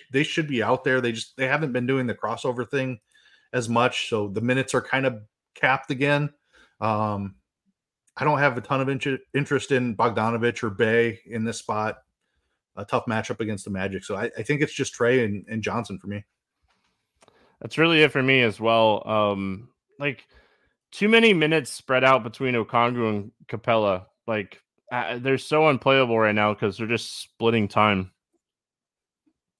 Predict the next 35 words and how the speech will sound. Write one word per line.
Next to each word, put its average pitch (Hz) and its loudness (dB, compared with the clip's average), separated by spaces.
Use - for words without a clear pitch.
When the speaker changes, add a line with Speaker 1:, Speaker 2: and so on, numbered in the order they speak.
Speaker 2:
And 120 0
I, 139 4
I 143 4
mean, 160 4
like, 135 4
Garrison 147 2
Matthews 139 4
is 127 -6
getting 135 0
minutes 131 0
now. 123 4
Like, 107 0
there's 135 0
too 220 2
many 262 6
people 120 0
that 117 2
they're 123 2
trying 147 8
to 135 4
get 127 4
minutes. 127 4
It's 117 -4
like 175 2
these 117 -6
two 151 -2
teams 120 0
mirror 104 4
each 92 -4
other. 98 2
They're 98 -2
playing 113 0
too 107 -6
many 104 0
people. 101 -4